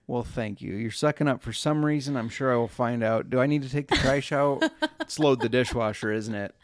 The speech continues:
Speaker 1: I got
Speaker 2: No,
Speaker 1: it.
Speaker 2: you cannot. You, I do not want you to load the dishwasher.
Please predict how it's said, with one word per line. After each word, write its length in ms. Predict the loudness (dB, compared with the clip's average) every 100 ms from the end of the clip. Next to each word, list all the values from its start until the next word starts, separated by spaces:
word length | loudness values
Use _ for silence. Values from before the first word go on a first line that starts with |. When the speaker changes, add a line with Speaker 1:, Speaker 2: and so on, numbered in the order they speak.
| -8
Speaker 1:
I 200 | -4 4
got 40 |
Speaker 2:
No, 320 | 8 8 8 4
Speaker 1:
it. 60 |
Speaker 2:
you 220 | 4 4
cannot. 640 | 4 2 2 4 4 4 2
You, 360 | 4 4 4 0 -10 -6 4 8
I 120 | 8
do 160 | 8
not 440 | 6 8 6 6 2
want 240 | -2 -2
you 80 | -6
to 120 | -4
load 180 | -4 -4
the 60 | -8
dishwasher. 520 | -12 -14 -16 -16